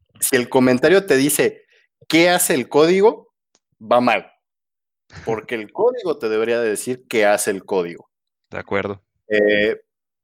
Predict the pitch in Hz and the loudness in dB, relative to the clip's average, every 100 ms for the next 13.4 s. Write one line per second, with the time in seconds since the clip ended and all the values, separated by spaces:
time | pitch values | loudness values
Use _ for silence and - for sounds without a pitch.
0 | _ 156 165 185 202 - - - 143 147 | _ 2 4 4 0 -4 -10 -10 -8 -2
1 | 135 135 135 147 135 127 120 131 - 107 | 0 0 -2 -6 -8 -6 -4 -6 -8 -12
2 | - - 101 110 104 98 95 - 104 104 | -12 -14 -12 -8 -6 -6 -8 0 2 2
3 | - - 120 - _ _ _ _ _ _ | 0 0 -2 -4 _ _ _ _ _ _
4 | _ - 101 98 95 92 _ - - 117 | _ -8 -4 -2 -4 -6 _ -6 -2 0
5 | 120 139 135 143 147 165 185 202 196 _ | 2 0 0 0 0 -2 -4 -4 -10 _
6 | _ _ _ _ 135 170 170 180 180 185 | _ _ _ _ 0 0 0 0 2 2
7 | 170 _ _ 113 - 127 117 113 104 104 | -2 _ _ -2 0 0 0 0 -2 -4
8 | 104 123 107 95 90 95 98 95 101 - | -4 0 2 2 0 -2 -2 0 0 0
9 | 87 95 - 98 92 - 95 110 117 113 | -4 -6 -2 0 0 0 -2 -2 -6 -4
10 | 110 131 180 196 - 190 _ _ - 127 | -4 -4 -2 -2 -2 -10 _ _ -4 -4
11 | 139 175 170 131 - 143 113 98 92 - | -2 -2 -2 -4 0 0 0 -2 -2 0
12 | 110 - - 107 110 127 117 - 117 98 | -2 -4 0 2 2 -2 -6 0 0 0
13 | 95 92 104 127 | -6 -2 -2 -2